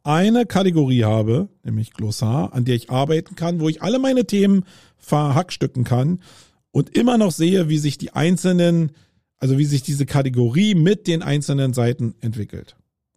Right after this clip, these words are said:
Ja. Äh, das ist die Logik dahinter. Das kannst du ausweiten in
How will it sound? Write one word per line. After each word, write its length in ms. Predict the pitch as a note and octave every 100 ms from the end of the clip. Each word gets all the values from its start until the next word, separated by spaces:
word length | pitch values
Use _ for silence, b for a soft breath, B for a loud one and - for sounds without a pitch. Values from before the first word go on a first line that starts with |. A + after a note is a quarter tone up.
| A#2
Ja. 220 | A#2 - B B B B B _
Äh, 120 | - A#2+
das 200 | - F#3+
ist 180 | G3+ -
die 80 | G3+
Logik 400 | F3+ D#3 B2+ A2+
dahinter. 400 | G#2+ G2 F#2+ G2
Das 160 | - -
kannst 320 | E3 F3 -
du 60 | A#2+
ausweiten 920 | - E3+ - E3 E3 E3 E3+ E3+ E3 b b b b _
in 420 | C3+ C3+ C3+ A#2+